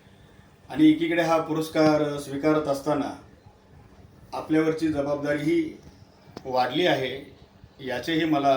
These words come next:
भान या निमित्ताने आलेले आहे. मित्रहो, आधीच म्हटल्याप्रमाणे एकोणीसशे पंच्याण्णवमध्ये मी या शाळेमध्ये रुजू झालो. सातारा जिल्ह्यातील गणेशवाडी या एका छोट्या खेडेगावातून मी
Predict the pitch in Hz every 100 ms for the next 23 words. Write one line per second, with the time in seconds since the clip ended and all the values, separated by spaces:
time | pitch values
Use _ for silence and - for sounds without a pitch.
0 | 131 - - - 123 131 131 127 127 127
1 | 127 127 120 113 113 113 104 104 101 -
2 | - - - - _ - - - - -
3 | 127 160 160 165 - - - - - -
4 | - - - - - - 170 156 156 151
5 | 156 156 156 151 156 156 156 143 139 156
6 | 156 151 151 151 151 147 143 139 151 135
7 | 139 139 131 139 139 135 131 151 143 139
8 | 139 - - - - - - - - -
9 | 127 120 151 151 139 139 143 139 151 139
10 | 135 139 147 139 131 110 104 - - -
11 | - - - 127 127 139 139 131 156 151
12 | 151 147 147 139 139 143 123 104 - -
13 | - _ - - - - 139 147 143 139